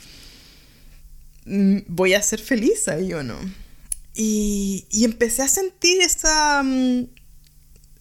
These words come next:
esa necesidad de vivir esas sensaciones nuevamente y, y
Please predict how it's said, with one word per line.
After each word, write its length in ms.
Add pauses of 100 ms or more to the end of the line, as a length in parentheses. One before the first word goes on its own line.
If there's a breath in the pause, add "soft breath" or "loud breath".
(220)
esa 360
necesidad 800
de 100
vivir 500
esas 260
sensaciones 800 (640 loud breath)
nuevamente 960
y, 720 (1200 soft breath)
y 480